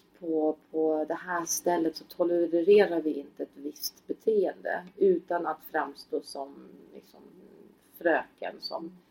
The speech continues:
Speaker 1: ska sabba hela kvällen när vi bara träffas här för att ha det jättekul och
Speaker 2: Mm.
Speaker 1: mysigt. Ehm, men, ehm, ja, det är, det är faktiskt en utmaning. Vi jobbade jättemycket med det just på Södran. Ehm, ska vi liksom sätta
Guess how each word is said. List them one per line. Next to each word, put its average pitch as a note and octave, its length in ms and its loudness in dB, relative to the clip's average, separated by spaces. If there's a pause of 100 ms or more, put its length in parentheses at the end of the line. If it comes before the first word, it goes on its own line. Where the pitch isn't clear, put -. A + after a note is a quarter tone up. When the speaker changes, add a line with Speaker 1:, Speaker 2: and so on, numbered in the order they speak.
(120)
Speaker 1:
ska - 220 -18
sabba D3 440 -2
hela C#3 180 -6
kvällen D3 420 -2
när C#3 100 -18
vi C#3 100 -8
bara C#3 140 -12
träffas - 480 -20
här - 160 -8
för - 60 -20 (200)
att C3 60 -8
ha - 60 -10
det C3+ 160 -14 (220)
jättekul - 540 -4
och - 60 -10
Speaker 2:
Mm. F3+ 120 -6
Speaker 1:
mysigt. E3+ 260 -12 (720)
Ehm, D3 420 -4 (460)
men, D#3 500 -2
ehm, C#3+ 240 -10 (840)
ja, F3+ 160 0
det G#3 120 10
är, F#3+ 180 6
det G3+ 80 10
är G3 40 4
faktiskt - 320 -8
en D3+ 80 0
utmaning. D#3 640 0
Vi D#3 180 -4
jobbade D#3 320 -6
jättemycket D#3 600 -10
med D3+ 100 -18
det D3 60 -12
just C#3+ 280 -16
på F3+ 60 -14
Södran. D#3 640 -2 (840)
Ehm, C#3 440 -8 (320)
ska - 300 -16
vi D3+ 80 -8
liksom D3 420 -12
sätta - 400 -4